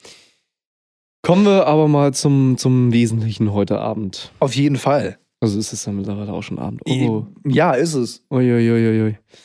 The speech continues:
Speaker 1: Ja, es gibt ein paar Neuerungen im Hause Advart.
Speaker 2: Es gibt ein paar Neuerungen im Hause Advart.
Speaker 1: Ja, es ist nämlich jemand eingezogen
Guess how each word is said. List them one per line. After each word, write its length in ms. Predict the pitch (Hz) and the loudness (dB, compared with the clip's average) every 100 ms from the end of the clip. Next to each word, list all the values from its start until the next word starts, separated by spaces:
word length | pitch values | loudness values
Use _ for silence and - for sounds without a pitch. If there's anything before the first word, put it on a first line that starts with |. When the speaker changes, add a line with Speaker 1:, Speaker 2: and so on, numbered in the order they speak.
| _ _ _ _ _ _ _ _ - | _ _ _ _ _ _ _ _ -2
Speaker 1:
Ja, 240 | 135 226 147 | 2 2 2
es 160 | - | -2
gibt 200 | - 185 | -6 -4
ein 120 | 156 135 | -2 0
paar 200 | 131 139 | 2 2
Neuerungen 880 | 131 131 190 208 139 113 120 143 147 | 4 4 4 2 2 2 2 2 2
im 240 | 127 117 | 0 2
Hause 280 | 135 127 139 | 0 0 -2
Advart. 600 | - 120 104 101 101 - | -4 -2 0 0 -4 -8
Speaker 2:
Es 100 | - | -6
gibt 200 | - 139 | -6 -4
ein 120 | 139 110 | -4 -4
paar 140 | 107 | -4
Neuerungen 540 | 117 131 156 135 127 123 | 0 2 2 2 0 0
im 120 | 104 | -2
Hause 280 | 117 117 104 | -2 -2 -2
Advart. 500 | 110 - 82 - _ _ _ _ _ _ _ _ _ _ _ _ _ _ - | -6 -8 -12 -14 _ _ _ _ _ _ _ _ _ _ _ _ _ _ 0
Speaker 1:
Ja, 480 | 123 151 98 - - _ - | 2 2 0 -4 -14 _ -6
es 140 | 117 | -2
ist 140 | 139 143 | 0 0
nämlich 360 | 131 123 - | 2 0 -2
jemand 240 | 127 127 120 | 0 2 2
eingezogen 680 | 127 139 107 113 101 92 | 2 2 0 0 0 0